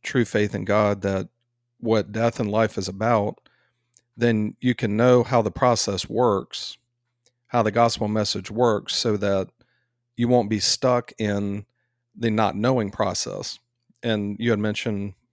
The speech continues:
uh, your sister, and just saying about somebody in a situation like that. The reason that you keep on rehashing the same thing over and over is because you're,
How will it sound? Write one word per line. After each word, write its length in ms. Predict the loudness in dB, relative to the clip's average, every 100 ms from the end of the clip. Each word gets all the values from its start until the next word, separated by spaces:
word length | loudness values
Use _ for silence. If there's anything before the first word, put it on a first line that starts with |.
| _ -4
uh, 100 | -2
your 160 | -2
sister, 500 | -2 -4 -4 -8 -12 -14 _ _ _ _ _ _ -2
and 100 | 0
just 140 | 2
saying 160 | 0 2
about 240 | 0 0
somebody 380 | 0 0 0 0
in 80 | -2
a 40 |
situation 640 | -4 -4 -2 -2 -2 -4
like 200 | -6 -8 -8
that. 240 | -8 -10 -14 _ _ _ _ _ _ _ -20 _
The 100 | 0
reason 360 | 4 4 2 2
that 180 | 0 0
you 120 | -6
keep 320 | -4 -6 -2
on 180 | -2 0
rehashing 680 | -2 0 2 2 0 -4
the 40 | -2
same 280 | -2 -2 -2
thing 200 | 0 2
over 180 | 2
and 100 | 0
over 260 | 0 2 0
is 100 | -2
because 560 | -6 -4 -2 -2 -4 -4
you're, 460 | -2 0 0 -4